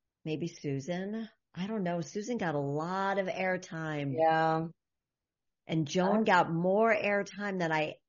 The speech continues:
Speaker 1: ever thought she would
Speaker 2: I know,
Speaker 1: get.
Speaker 2: yeah, we didn't, we didn't get to see all of Joan.
Speaker 1: I didn't see that, but j-, like I said, if you go to Joan's TikTok, she is, she's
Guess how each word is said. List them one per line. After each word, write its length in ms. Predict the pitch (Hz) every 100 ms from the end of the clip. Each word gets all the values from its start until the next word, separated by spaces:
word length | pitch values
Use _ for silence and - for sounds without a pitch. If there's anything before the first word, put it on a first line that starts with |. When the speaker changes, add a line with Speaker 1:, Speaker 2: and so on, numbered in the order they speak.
| _ -
Speaker 1:
ever 720 | 208 214 214 214 175 170 151
thought 360 | 139 143 143 -
she 140 | -
would 180 | 139 139
Speaker 2:
I 120 | 208
know, 80 | 285
Speaker 1:
get. 80 | 285
Speaker 2:
yeah, 280 | 202 196 185
we 160 | 202 311
didn't, 300 | 330 269 226
we 120 | 254
didn't 260 | 311 311 240
get 180 | 233 -
to 60 |
see 280 | - 214 190
all 180 | 175 160
of 140 | 160
Joan. 640 | - 143 131 120 - 139 135 -
Speaker 1:
I 200 | 170 214
didn't 220 | 233 185
see 240 | - 196 202
that, 260 | 190 170
but 180 | 165 143
j-, 100 | -
like 200 | 165 165 190
I 60 |
said, 200 | 190 196
if 140 | 151 -
you 100 | 247
go 140 | 269
to 120 | 233
Joan's 480 | 165 175 160 160 156
TikTok, 640 | - 180 - 202 202 202 - -
she 340 | - - 208
is, 260 | 156 143 139 - _ _ -
she's 460 | - 208 220 170